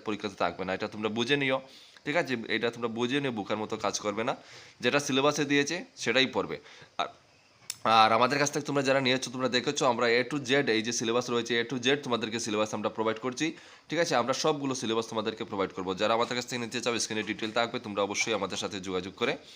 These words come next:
নিয়ে নেবে। ঠিক আছে, আমরা যেটা দেবো তোমাদেরকে A to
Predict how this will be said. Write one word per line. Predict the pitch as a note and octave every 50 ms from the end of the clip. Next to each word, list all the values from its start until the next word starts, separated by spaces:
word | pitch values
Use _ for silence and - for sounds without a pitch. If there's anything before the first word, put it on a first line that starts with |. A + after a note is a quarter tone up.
| - - -
নিয়ে | G#2+ G#2+ G2 E2+
নেবে। | D#2+ D#2+ - -
ঠিক | B2+ B2
আছে, | C#3+ C#3 -
আমরা | C3 B2 A#2+ C3+ C3
যেটা | C3+ C3 C3+ C3+
দেবো | C3 C3+ C3 C#3 D#3 F#3 - - - - - - -
তোমাদেরকে | - A#2 A2+ A2+ A#2 A2+ C3 A#2+
A | A#2
to | B2